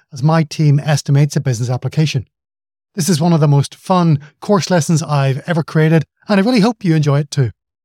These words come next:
You'll learn how your team can estimate their velocity, even if they've got no previous experience working together. You'll learn how to derive the estimated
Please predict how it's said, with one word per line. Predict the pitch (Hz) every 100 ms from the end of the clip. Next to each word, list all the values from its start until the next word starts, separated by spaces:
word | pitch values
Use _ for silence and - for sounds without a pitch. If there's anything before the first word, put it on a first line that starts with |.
| _ _ _ _ _
You'll | 196 190
learn | 196 160
how |
your | 160 202 254
team | - 110 104
can | 147
estimate | 143 165 - 156 156
their | 139
velocity, | - 165 143 135 104 _ _ _
even | 180 160 170
if | 156
they've | 180
got | 143 127
no | 120 143 185
previous | - 202 185 180
experience | 180 - 233 190 117 -
working | 131 135
together. | 131 143 101 _ _ _ _ _ _ _ _
You'll | 160 147
learn | 143
how | 120
to | 143
derive | 147 135 151 151 147 135
the | 143 -
estimated | 165 - 156 143 143